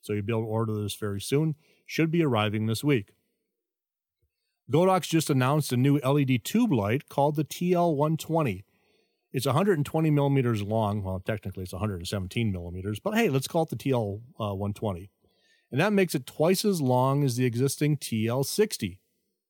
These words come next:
It's math, people. One twenty, sixty,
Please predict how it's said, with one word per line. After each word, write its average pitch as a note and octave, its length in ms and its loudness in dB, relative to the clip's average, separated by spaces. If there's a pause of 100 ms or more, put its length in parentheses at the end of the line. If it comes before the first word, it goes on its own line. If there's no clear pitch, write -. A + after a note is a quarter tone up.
(120)
It's B2 240 -2
math, E3 420 0
people. D3 420 0 (580)
One G#2 220 0
twenty, B2+ 400 0 (140)
sixty, F3 520 -4